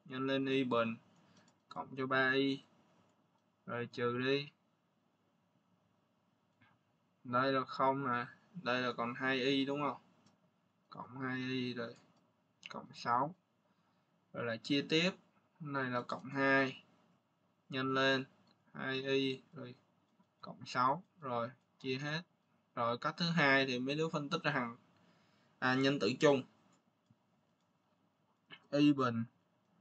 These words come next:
cộng hai y cộng ba y cộng sáu. Đấy, xong rồi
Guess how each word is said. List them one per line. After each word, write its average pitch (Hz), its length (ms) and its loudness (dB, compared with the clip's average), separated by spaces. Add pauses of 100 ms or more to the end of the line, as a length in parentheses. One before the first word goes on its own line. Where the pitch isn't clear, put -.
(720)
cộng 123 280 -2
hai 143 380 0
y 139 400 2 (460)
cộng 117 180 -6 (100)
ba 135 240 4
y 139 300 2 (1120)
cộng 107 240 -6
sáu. 139 440 6
Đấy, 139 320 0 (240)
xong 131 260 -2
rồi 120 200 0